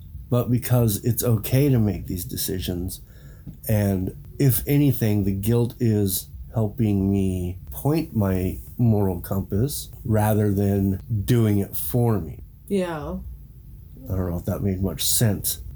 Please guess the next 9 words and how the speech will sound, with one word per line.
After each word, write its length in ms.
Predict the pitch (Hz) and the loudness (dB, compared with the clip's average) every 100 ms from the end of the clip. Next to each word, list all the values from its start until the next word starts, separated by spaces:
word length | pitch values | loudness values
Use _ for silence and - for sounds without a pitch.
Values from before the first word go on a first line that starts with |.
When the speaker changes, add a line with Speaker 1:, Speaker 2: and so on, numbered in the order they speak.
| - | 0
Speaker 1:
but 120 | 131 | 2
I've 320 | 113 123 110 | 4 4 4
been 260 | 113 110 95 | 4 2 2
driven, 640 | 104 131 131 110 107 120 - - | 2 4 4 2 2 -2 -4 -4
like 200 | 123 123 | -2 2
I 100 | 110 | 2
said 240 | 127 107 | 4 2
earlier, 640 | 113 123 110 98 98 95 - - - | 4 4 4 4 2 0 -6 -10 -4
I 640 | 110 - 202 98 95 | 0 2 2 2 0